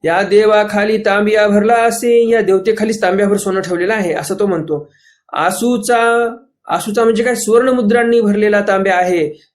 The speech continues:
"तो काढा, तो काढून घ्या." "ब्राह्मणू एकू देवापासी होता, तेने ऐकले", त्यानं ऐकलं, एक ब्राह्मण देवापाशी जो होता त्याने सर्व ऐकले. "तो आला दंडवत घातले", तो आला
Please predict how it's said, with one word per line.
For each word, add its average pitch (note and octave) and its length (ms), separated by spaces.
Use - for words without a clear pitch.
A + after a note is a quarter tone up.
"तो A#3 220
काढा, A#3+ 400
तो A#3+ 140
काढून A#3+ 280
घ्या." A3+ 180
"ब्राह्मणू G3 400
एकू G#3+ 380
देवापासी G#3 680
होता, G#3+ 320
तेने G#3 380
ऐकले", A#3 400
त्यानं F#3 260
ऐकलं, G#3+ 300
एक G#3 200
ब्राह्मण F#3+ 320
देवापाशी F#3+ 420
जो F#3+ 100
होता G3+ 260
त्याने F3+ 260
सर्व B3 280
ऐकले. E3 420
"तो G3+ 100
आला G#3 400
दंडवत G#3 320
घातले", A#3+ 600
तो A3+ 160
आला G#3+ 360